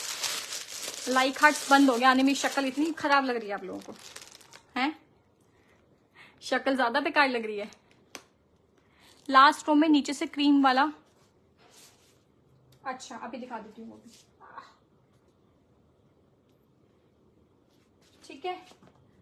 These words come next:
एक इसमें ये long pattern में आ जाएगा। ये पकड़, ये देखो,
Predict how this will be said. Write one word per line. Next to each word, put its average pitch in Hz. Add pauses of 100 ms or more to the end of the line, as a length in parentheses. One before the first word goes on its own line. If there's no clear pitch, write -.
(140)
एक 311
इसमें 330
ये 330
long 285
pattern 294
में 302
आ 277
जाएगा। 269 (2250)
ये 254
पकड़, - (1900)
ये -
देखो, -